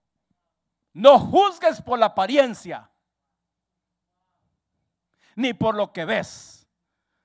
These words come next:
porque yo no veo lo que tú estás viendo.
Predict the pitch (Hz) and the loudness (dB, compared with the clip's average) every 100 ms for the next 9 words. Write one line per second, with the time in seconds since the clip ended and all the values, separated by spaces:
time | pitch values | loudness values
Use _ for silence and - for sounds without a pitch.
0 | _ _ _ - 160 151 151 135 196 220 | _ _ _ -10 -10 -10 -16 -10 -8 -8
1 | 123 _ - 151 151 208 175 139 123 120 | -10 _ -16 -14 -8 -6 -6 -8 -14 -18
2 | 156 151 135 135 113 110 | -16 -14 -14 -14 -16 -20